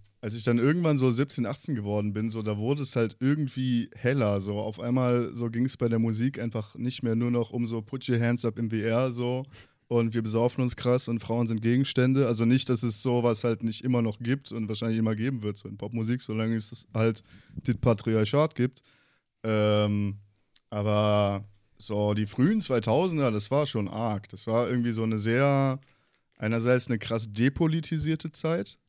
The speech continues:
so. Halt so nach dem Fall der Mauer und so und so dieses Gefühl von so, wir haben gewonnen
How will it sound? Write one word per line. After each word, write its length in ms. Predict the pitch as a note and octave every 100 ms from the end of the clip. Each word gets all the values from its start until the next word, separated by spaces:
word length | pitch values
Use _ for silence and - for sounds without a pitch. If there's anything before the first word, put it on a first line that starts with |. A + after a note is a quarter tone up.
| - _
so. 380 | - C#3+ E3 A3 _ _ _ _
Halt 200 | A2+ A2
so 480 | G#2 A#2+ A#2 A2+ A#2
nach 240 | A2+ A2+ A2
dem 160 | A2+
Fall 160 | A2+ G#2+
der 100 | G#2
Mauer 380 | G2+ A2+ D3+ D#3+
und 160 | D#3+
so 160 | D3 D#3+
und 300 | F3 D#3 G#2+
so 100 | G#2+
dieses 200 | G#2+ G2+
Gefühl 300 | G#2+ A#2+ A#2
von 220 | - A2
so, 180 | G#2+ G#2
wir 140 | G2+
haben 240 | G#2 A2 G#2+
gewonnen 480 | G#2 G#2+ C3+ G3+